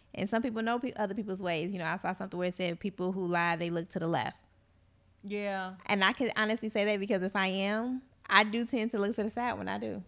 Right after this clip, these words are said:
Speaker 1: I've noticed that.
Speaker 2: What?
Speaker 1: And in a, yeah, 'cause in a relationship, I noticed when I was, I was lying to the person a lot. <laughs> And I would be like, "Dang, he can't, he does not know that."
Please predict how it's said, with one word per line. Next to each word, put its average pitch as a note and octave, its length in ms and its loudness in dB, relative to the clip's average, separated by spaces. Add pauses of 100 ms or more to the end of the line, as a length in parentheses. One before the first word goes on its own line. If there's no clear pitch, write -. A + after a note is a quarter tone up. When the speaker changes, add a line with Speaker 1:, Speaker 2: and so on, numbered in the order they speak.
(220)
Speaker 1:
I've G3+ 160 2
noticed G#3+ 360 2
that. C3 260 2 (960)
Speaker 2:
What? G3+ 220 -12
Speaker 1:
And G3+ 100 2
in G3+ 140 2
a, F3+ 160 2
yeah, A#3+ 200 4
'cause G#3 140 2
in F#3 60 2
a - 20 2
relationship, G3 460 4
I F#3 120 8
noticed F#3 300 4
when F#3+ 100 4
I E3+ 120 8
was, F3+ 120 4 (140)
I F3 120 6
was F#3 200 4
lying F3 340 4
to - 80 -4
the F#3 120 2
person F#3 500 4 (180)
a F#3 140 4
lot. E3 320 6
<laughs> C#4+ 100 6 (1040)
And G#3+ 140 2
I F#4 140 4
would F4 120 0
be B3+ 120 2
like, G3 420 4 (420)
"Dang, B3+ 240 0
he B3+ 140 -2
can't, - 220 -4
he A#3+ 120 0
does F#3+ 200 -2
not G3 260 0
know G#3+ 300 0
that." D#3+ 340 -2